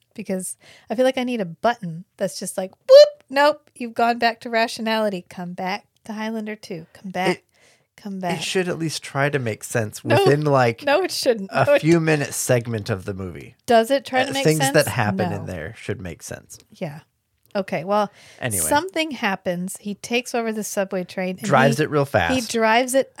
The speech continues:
Speaker 1: to the point that it's out of control. And it's, like, electrifying people as it rides by.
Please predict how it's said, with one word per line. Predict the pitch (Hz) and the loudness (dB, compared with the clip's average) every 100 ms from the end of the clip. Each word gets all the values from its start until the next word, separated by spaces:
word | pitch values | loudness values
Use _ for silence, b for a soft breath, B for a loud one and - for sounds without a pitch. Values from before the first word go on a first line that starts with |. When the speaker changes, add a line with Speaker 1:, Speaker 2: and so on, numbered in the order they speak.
| - - | -20 -8
Speaker 1:
to | - 226 202 | -2 -2 -2
the | 202 | -8
point | - 220 208 208 | -8 -6 -6 -4
that | 190 | -4
it's | 180 - - | -4 -10 -6
out | 190 196 | -2 -2
of | 185 | -6
control. | - 175 - 170 160 - _ - | -8 -10 -8 -10 -12 -16 _ -6
And | 202 | -4
it's, | 190 - | -4 -6
like, | 190 - | -8 -6
electrifying | - 185 185 196 - 196 190 190 185 | -4 -2 -2 -4 -8 -6 -4 -2 -4
people | 202 190 185 | -8 -6 -6
as | 180 175 | -4 -6
it | 180 | -4
rides | 175 175 170 - | -4 -4 -6 -6
by. | 220 240 240 233 240 | -4 -2 0 -2 -6